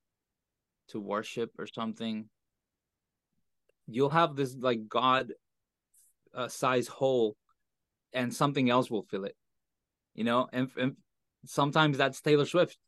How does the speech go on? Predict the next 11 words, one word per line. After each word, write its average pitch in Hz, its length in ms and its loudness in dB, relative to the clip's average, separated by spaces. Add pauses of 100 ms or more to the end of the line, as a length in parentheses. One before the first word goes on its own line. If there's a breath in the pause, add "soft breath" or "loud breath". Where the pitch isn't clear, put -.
(100)
sometimes 139 540 2
that's 131 320 0
K-pop, 143 420 2
sometimes 131 600 -2
that's, 123 560 0 (420)
you 135 60 -4
know, 135 120 4
whatever 143 560 6
else 139 300 4
it 127 80 0
is 131 340 0